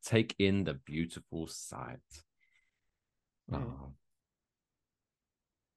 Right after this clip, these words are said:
Speaker 2: Yeah, I mean, I still gotta, like, she had to have seen these six-foot-tall stalks, man. Like, what is this? It's corn, honey. They don't look like corn. I,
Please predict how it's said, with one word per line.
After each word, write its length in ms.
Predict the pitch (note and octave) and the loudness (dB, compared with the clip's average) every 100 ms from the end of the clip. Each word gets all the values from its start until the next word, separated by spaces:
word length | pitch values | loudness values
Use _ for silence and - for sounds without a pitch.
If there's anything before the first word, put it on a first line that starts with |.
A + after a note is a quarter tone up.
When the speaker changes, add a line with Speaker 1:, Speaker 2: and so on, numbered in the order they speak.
| _ _ _ _ - | _ _ _ _ -2
Speaker 2:
Yeah, 160 | C3+ A2 | 0 2
I 60 | C#3 | 2
mean, 140 | D#3 | 4
I 40 | D#3 | 2
still 220 | - E3+ | 4 6
gotta, 220 | E3 D3 | 8 8
like, 280 | B2 D3 C#3+ | 6 2 2
she 200 | - - D3+ | -2 2 6
had 260 | E3+ F3 | 8 8
to 120 | D3 | 6
have 120 | C#3+ A2+ | 6 4
seen 320 | - D#3 B2+ | 0 2 4
these 260 | A#2+ A#2 | 2 2
six-foot-tall 1160 | - C3+ - A#2+ A2 _ _ _ - - B2 G#2 | 0 0 2 2 0 _ _ _ -12 2 4 4
stalks, 520 | - D3+ D#3 D#2+ - G2 | 2 6 6 6 0 -4
man. 180 | G2+ | -2
Like, 200 | G#2+ G#2 G2+ | 0 -2 -2
what 220 | D3 B3 | -2 2
is 120 | C#4+ | 4
this? 200 | G#3 B2 - - - | 6 6 4 -20 -2
It's 140 | B2+ - | -2 4
corn, 360 | A#3 A3+ A#2+ | 8 8 8
honey. 220 | G2+ C#3+ - _ - | 4 2 0 _ 2
They 120 | C#4+ | 6
don't 180 | D4 G3+ | 8 10
look 240 | A#3+ D4+ | 10 10
like 240 | C#4+ A#3 - | 10 8 8
corn. 480 | D#3+ E3 F3+ A#3 A#3 _ _ _ | 4 6 4 0 -6 _ _ _
I, 140 | C#3 | -8